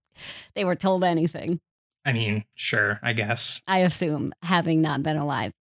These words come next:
Speaker 1: back then. But I mean, judging from the stories, like, of things that were cool in my grandma's time,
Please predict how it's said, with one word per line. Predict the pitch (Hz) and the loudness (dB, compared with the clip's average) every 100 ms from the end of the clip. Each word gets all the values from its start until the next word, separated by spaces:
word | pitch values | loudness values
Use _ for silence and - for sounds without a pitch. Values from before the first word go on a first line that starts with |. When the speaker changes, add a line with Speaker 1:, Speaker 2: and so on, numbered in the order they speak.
| _ | _
Speaker 1:
back | - 62 - | -10 -10 -10
then. | 73 69 - - | -8 -8 -8 -4
But | 233 | 0
I | 254 | 2
mean, | 269 269 269 | 4 2 2
judging | 277 294 330 320 | 2 0 0 0
from | 320 | 2
the | 285 240 | 0 -2
stories, | - 247 202 196 190 | -4 -4 -2 -2 -2
like, | 175 | -4
of | 143 170 - - _ _ _ | -2 -4 -4 -14 _ _ _
things | 226 214 214 | -4 -2 0
that | 190 | 0
were | 151 175 | 0 -2
cool | - 220 208 196 | 0 2 4 4
in | 185 | 4
my | 170 | 4
grandma's | 170 180 185 185 160 151 | 2 2 2 2 0 -2
time, | - 165 160 160 160 | -4 -4 -2 0 -2